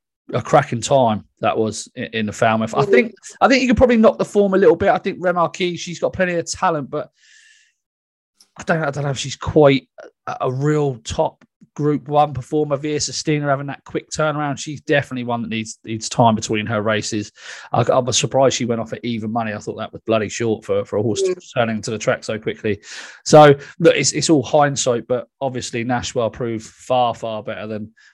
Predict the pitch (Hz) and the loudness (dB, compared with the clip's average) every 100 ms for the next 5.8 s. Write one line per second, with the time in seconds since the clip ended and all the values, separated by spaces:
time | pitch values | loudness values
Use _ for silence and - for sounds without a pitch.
0 | - 117 117 110 104 120 113 - 107 107 | -2 0 0 -2 -2 2 2 2 -4 -6
1 | - 101 104 107 104 98 107 76 98 101 | -10 -12 -6 -4 -2 -2 -2 -2 -2 -4
2 | 110 104 - - - 110 - 135 117 117 | -2 -2 -4 -20 -10 -8 4 4 4 0
3 | 110 - 120 107 104 104 101 - 98 - | -8 -6 -4 -2 -2 -2 -4 -10 -10 -6
4 | 110 110 110 95 110 110 107 104 104 110 | -4 -2 -4 -4 -4 -2 -2 -2 -6 -4
5 | 107 110 76 113 104 - 107 - | -2 -2 -4 -4 -6 -8 -14 -18